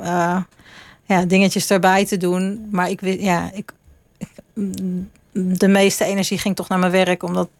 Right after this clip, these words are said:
social media werk is vrij, eh, of communicatie in het algemeen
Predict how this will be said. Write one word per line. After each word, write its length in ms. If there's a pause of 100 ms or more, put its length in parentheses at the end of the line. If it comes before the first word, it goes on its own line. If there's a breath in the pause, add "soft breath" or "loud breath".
social 380
media 200
werk 280
is 100
vrij, 400
eh, 60
of 100
communicatie 680
in 80
het 80
algemeen 580